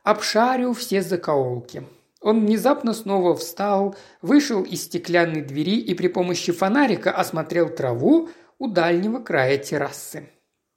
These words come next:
Мужчины наблюдали за ним. Пуаро вернулся, снова сел и сказал: «Скажите, лорд Мейфилд,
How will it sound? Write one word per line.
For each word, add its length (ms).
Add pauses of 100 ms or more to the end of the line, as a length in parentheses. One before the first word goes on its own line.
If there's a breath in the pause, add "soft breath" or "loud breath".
Мужчины 760
наблюдали 560
за 160
ним. 380 (400 soft breath)
Пуаро 280
вернулся, 640
снова 380
сел 380
и 140
сказал: 760 (440)
«Скажите, 560
лорд 340
Мейфилд, 500